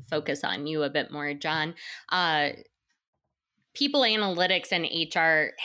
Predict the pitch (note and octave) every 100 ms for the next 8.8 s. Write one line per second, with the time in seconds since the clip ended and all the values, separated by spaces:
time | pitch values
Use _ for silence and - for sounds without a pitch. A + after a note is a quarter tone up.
0 | - - F#3 - F#3+ F3 E3+ F3 E3+ D#3
1 | - F#3 D#3+ D3 D#3 D3+ C#3+ _ - -
2 | - E3 E3+ - E3 D#3 - F3 E3 E3+
3 | D#3+ E3+ D3+ D3+ D3+ D3 - D3+ D3 D3+
4 | D3 - - D#3+ D3+ C#3+ - D#3 C#3+ D3
5 | C#3+ - - C#3 D3 C#3 C3+ C3+ - D3
6 | C#3+ - - - _ _ _ F3+ A3 B3
7 | G3 F3 A#3+ C3+ D#3 F3+ D#3 D3+ D3+ D#3+
8 | - F3+ F#3+ G3 - G#3+ G#3